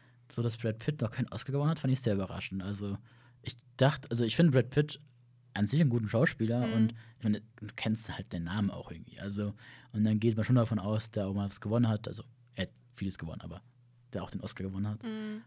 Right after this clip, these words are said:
Speaker 1: Und deswegen, ja, sehr überraschend auch für mich. <laughs>
Speaker 2: Ja, aber trotzdem schön.
Speaker 1: Ja, auf jeden Fall. Gönne ich ihm auch sehr.
Speaker 2: Ja.
Speaker 1: Dann beste Nebendarstellerin, Laura Dern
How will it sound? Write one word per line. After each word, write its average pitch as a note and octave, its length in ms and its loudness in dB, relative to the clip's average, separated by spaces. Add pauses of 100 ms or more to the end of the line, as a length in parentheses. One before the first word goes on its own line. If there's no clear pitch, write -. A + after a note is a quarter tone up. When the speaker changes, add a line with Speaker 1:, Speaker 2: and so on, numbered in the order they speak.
(140)
Speaker 1:
Und - 320 -4
deswegen, A#2 400 -6
ja, B2 160 -6
sehr - 180 -6
überraschend A2+ 500 -6
auch - 240 -14
für - 200 -16
mich. G2+ 300 -12 (300)
<laughs> - 80 -2 (180)
Speaker 2:
Ja, A3 220 -6
aber A3 240 -12
trotzdem - 420 -16
schön. A#3+ 300 -16 (360)
Speaker 1:
Ja, C3 200 6
auf B2 120 2
jeden B2+ 140 6
Fall. A#2 320 4 (480)
Gönne C3+ 180 10
ich B2 140 6
ihm G#2+ 80 -2
auch F2 140 -8
sehr. - 220 -8
Speaker 2:
Ja. - 160 -8 (720)
Speaker 1:
Dann A#2 240 4
beste C3 220 4
Nebendarstellerin, C#3+ 840 4 (640)
Laura A#2+ 280 2
Dern A#2+ 480 0